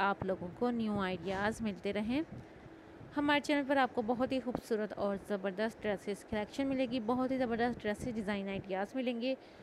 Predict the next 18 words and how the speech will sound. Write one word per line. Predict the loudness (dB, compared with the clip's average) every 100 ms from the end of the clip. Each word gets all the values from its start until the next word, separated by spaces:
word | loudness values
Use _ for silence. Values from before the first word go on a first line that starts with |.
| -16 -16 -2
Different | -2 0 0 2
types | 2 0 -6 -2
के। | 0
आप | 0 -2 -4
हमारे | -4
channel | -2 -4 -4 -2
पर | 0 0
mother | -2 -2
of | -2
the | -2 -2
bride | 0 0 0
ड्रेसेस | -2 -2 -4
design | 0 0 2
देख | 2 2
सकते | -2 -4 -2 -2
हैं, | -2 -2 -4
short | -2 0 2 0 0
dresses | -2 -2 -2 -2 -2